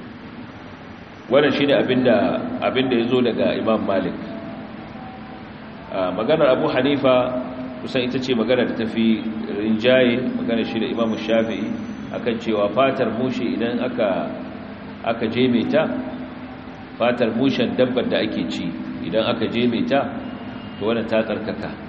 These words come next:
Kuma ta tsarkaka gaba ɗaya da cikinta da wajenta. Za a yi sallah a kanta, za a yi amfani da ita. Eh, saboda hadisin Maimuna,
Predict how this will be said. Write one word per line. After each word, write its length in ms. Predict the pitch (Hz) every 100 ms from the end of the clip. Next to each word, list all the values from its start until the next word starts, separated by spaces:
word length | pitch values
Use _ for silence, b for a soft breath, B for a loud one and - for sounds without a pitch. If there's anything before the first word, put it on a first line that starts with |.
| -
Kuma 320 | - 98 110 107
ta 100 | 127 135
tsarkaka 360 | 110 127 113
gaba 320 | 101 95 107
ɗaya 320 | 104 110 107 98
da 80 | 98
cikinta 380 | - - 120 123
da 80 | 117
wajenta. 420 | 101 104 104 -
Za 100 | - 123
a 40 |
yi 100 | 120
sallah 340 | 110 127 127 107
a 20 | -
kanta, 240 | 127 123
za 80 | 127
a 80 | 117
yi 60 | 110
amfani 320 | - 95 104
da 60 | 95
ita. 240 | 80 85 - - - - 113 - - -
Eh, 120 | 92 90
saboda 340 | 120 120 104
hadisin 380 | 101 117 120 110
Maimuna, 360 | 104 113 123